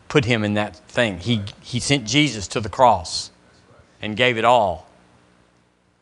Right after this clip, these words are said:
And, and, and the jo-, for the joy that was set before him, he endured it, it, the word says. But still, he, well, we're believers.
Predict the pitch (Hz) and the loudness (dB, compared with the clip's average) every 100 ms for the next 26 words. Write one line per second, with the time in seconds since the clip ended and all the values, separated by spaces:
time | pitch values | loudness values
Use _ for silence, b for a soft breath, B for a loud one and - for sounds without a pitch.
0 | - - - 117 - 113 113 110 73 - | -20 -10 -2 -2 0 0 2 0 -6 -14
1 | - 113 110 92 - 95 120 101 110 196 | -6 -4 -4 -6 -12 -2 0 0 -2 -4
2 | - 151 127 120 101 170 185 190 175 147 | -2 0 0 -4 -2 0 2 2 2 0
3 | 156 - 175 160 131 123 170 170 120 107 | -2 -2 0 0 -2 0 4 4 2 -2
4 | 104 127 123 113 131 120 92 80 - - | 0 0 2 2 0 0 -2 -12 -20 -20
5 | _ _ _ _ 98 - 110 113 101 - | _ _ _ _ -14 -8 0 0 0 -4
6 | 98 76 - - _ _ _ - - _ | -4 -8 -12 -18 _ _ _ -20 -20 _
7 | - 92 98 90 - - 113 127 113 80 | -8 2 2 2 -2 -2 2 2 2 -4
8 | - _ _ _ _ _ _ _ _ _ | -18 _ _ _ _ _ _ _ _ _
9 | _ - 101 95 _ _ _ _ _ _ | _ -20 -20 -20 _ _ _ _ _ _
10 | _ _ _ _ _ _ _ _ _ _ | _ _ _ _ _ _ _ _ _ _
11 | _ _ - _ - _ _ _ _ _ | _ _ -20 _ -20 _ _ _ _ _
12 | _ 123 143 175 175 175 170 165 117 92 | _ 2 4 4 4 4 4 2 0 -8
13 | - - | -14 -16